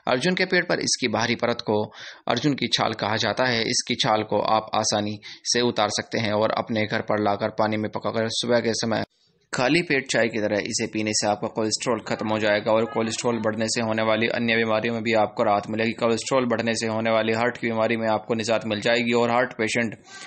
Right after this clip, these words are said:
अगर इसे पीते हैं तो उनके हार्ट संबंधी समस्या दूर होगी। डॉक्टर राघवेंद्र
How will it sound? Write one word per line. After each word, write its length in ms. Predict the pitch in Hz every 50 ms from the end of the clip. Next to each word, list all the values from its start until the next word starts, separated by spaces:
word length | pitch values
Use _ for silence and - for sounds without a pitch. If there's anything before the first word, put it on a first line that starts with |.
| - - -
अगर 200 | 123 127 127 123
इसे 180 | 120 - 120 107
पीते 240 | - 120 113 120
हैं 180 | 120 120 113 107
तो 300 | - 113 110 117 139 - - - - - - - _ 131
उनके 180 | 127 123 131
हार्ट 160 | 123 123 123 -
संबंधी 380 | - 127 117 113 113 113 110 107
समस्या 380 | - 117 110 107 - - 113
दूर 180 | 107 110 107 107
होगी। 280 | 104 107 110 107 110 - - - - - - - - _ - 127
डॉक्टर 420 | 160 160 160 160 - 123 113 107 110 - - - - - _ -
राघवेंद्र 720 | 120 131 131 120 117 117 127 131 127 117 - 113 117